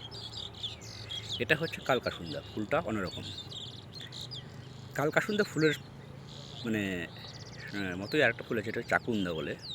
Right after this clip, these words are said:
ফল তিনটেরই আলাদা। এই যে, এর ফলটা হচ্ছে এরকম চ্যাপ্টা, এরকম পাতের মতো একটা। এই যে আগেই বলেছিলাম পাতাগুলো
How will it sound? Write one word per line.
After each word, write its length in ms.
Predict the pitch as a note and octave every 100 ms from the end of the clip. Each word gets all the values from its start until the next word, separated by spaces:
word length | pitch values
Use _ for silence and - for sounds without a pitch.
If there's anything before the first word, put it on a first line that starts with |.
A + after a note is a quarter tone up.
| - - - - - - - - - - - - - - - - - - - - - - - - -
ফল 160 | A#2+
তিনটেরই 420 | A#2+ A#2 A2+ A2 G2+
আলাদা। 300 | F2+ F2 A2+ - - - - - - - - - - - - -
এই 120 | G2+
যে, 120 | F2+ D2 - -
এর 140 | C3
ফলটা 340 | - D#3+ D3+ C3
হচ্ছে 400 | A2 - C#3 G3+ - - - - - - - - - -
এরকম 260 | G2 F#2 F2+
চ্যাপ্টা, 500 | - A2 - - C#3+ G#3 - - - - - - - - -
এরকম 240 | F2 - - - - - - - - - - -
পাতের 320 | A#2 - C#3
মতো 220 | G2+ -
একটা। 260 | B1+ - - - - - - - - - - - - - - - - - - - - - - - - -
এই 80 |
যে 120 | F#2+ F2
আগেই 180 | A#2
বলেছিলাম 320 | B2 C3 - C#3+
পাতাগুলো 520 | A#2 - A#2+ C3+